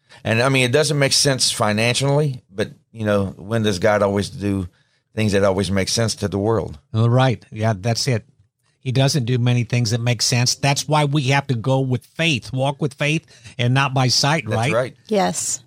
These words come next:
Speaker 2: So, Rachel, what's one of the miracles in your life?
Speaker 3: Oh, that he brought me a husband that treats me like Christ treated the church.
Speaker 2: Wow.
Speaker 3: That's a miracle for me because of the places that I came from. And, um, m-,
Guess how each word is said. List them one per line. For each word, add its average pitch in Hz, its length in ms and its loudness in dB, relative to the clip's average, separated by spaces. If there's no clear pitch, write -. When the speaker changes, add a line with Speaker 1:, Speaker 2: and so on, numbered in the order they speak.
Speaker 2:
So, 180 160 0
Rachel, 180 380 2
what's 185 260 0
one 190 160 2
of 170 60 2
the 135 340 2
miracles 147 480 0
in 135 140 4
your 190 120 2
life? 139 280 -2
Speaker 3:
Oh, 254 120 2
that 214 160 0
he 247 100 0
brought 208 220 0
me 202 120 0
a 185 100 2
husband 196 380 0
that - 120 -4
treats - 320 0
me 190 120 0
like 160 180 -2
Christ - 340 0
treated - 340 -4
the 156 80 -6
church. - 520 -8
Speaker 2:
Wow. 101 280 2
Speaker 3:
That's 196 120 0
a 220 40 0
miracle 196 380 -2
for 180 160 -2
me 180 320 -2
because 208 400 2
of 190 120 -2
the 202 60 -4
places 196 440 2
that 185 120 2
I 151 60 2
came 185 300 -2
from. 190 400 -2
And, 190 420 2
um, 180 420 0
m-, 208 140 0